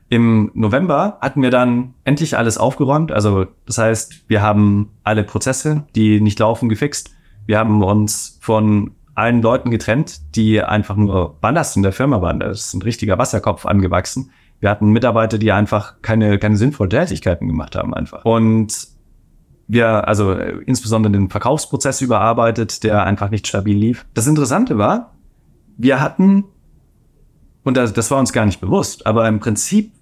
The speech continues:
war schon einfach alles da. Wir hatten genügend Leads, beispielsweise über unseren YouTube-Kanal. Das einzige Problem, das wir hatten, ist, dass es einfach, es lief nicht effizient. Und als wir dann alle diese Sachen gefixt haben,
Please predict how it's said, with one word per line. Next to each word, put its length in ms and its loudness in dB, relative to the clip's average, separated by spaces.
war 320 -2
schon 380 0
einfach 400 -4
alles 360 -4
da. 340 -4
Wir 180 0
hatten 540 0
genügend 440 2
Leads, 280 0
beispielsweise 640 0
über 220 0
unseren 300 0
YouTube-Kanal. 800 -2
Das 140 -4
einzige 480 0
Problem, 340 0
das 200 -2
wir 80 2
hatten, 220 0
ist, 340 -6
dass 200 -2
es 140 -4
einfach, 420 0
es 180 -4
lief 180 0
nicht 160 -2
effizient. 640 -4
Und 320 0
als 220 -4
wir 60 0
dann 180 0
alle 240 0
diese 240 -2
Sachen 280 -2
gefixt 380 -4
haben, 320 -2